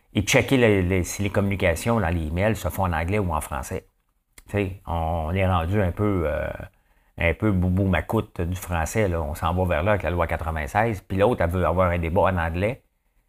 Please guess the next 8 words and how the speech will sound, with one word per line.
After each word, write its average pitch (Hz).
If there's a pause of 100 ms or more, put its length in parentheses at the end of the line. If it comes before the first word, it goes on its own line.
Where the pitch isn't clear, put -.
(1160)
avant 127
campagne 92
électorale. 67 (4000)
Ça -
va -
pas -
bien, - (100)
hein ? 98